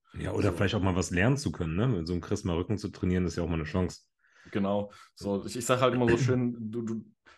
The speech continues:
Speaker 2: solange du YouTube-Videos machst oder irgendwie Influencer-Quatsch, so, solltest du dir eigentlich keine Allüren dahingehend anarbeiten, sondern du bist halt Influencer und kein Profiathlet. Wenn ein Urs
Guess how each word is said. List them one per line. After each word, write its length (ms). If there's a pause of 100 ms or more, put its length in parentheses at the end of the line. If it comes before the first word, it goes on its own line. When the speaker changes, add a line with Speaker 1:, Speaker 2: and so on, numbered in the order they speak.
Speaker 2:
solange 320
du 60
YouTube-Videos 640
machst 200
oder 140
irgendwie 260
Influencer-Quatsch, 960
so, 380 (480)
solltest 320
du 40
dir 140
eigentlich 240
keine 480
Allüren 720 (140)
dahingehend 460
anarbeiten, 500
sondern 280
du 60
bist 160
halt 200 (320)
Influencer 440
und 100
kein 160
Profiathlet. 640 (120)
Wenn 140
ein 140
Urs 500